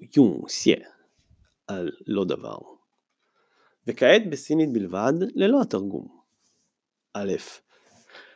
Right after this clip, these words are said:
你好. ב',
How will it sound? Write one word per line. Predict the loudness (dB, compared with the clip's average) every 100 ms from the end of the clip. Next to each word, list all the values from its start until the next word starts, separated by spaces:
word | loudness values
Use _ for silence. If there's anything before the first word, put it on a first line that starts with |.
| _ _ _ _ _ 0
你 | 4 4
好. | 2 -4 2 6 6 2 _ _ _ _ _ _ -8
ב', | -4 -4 -8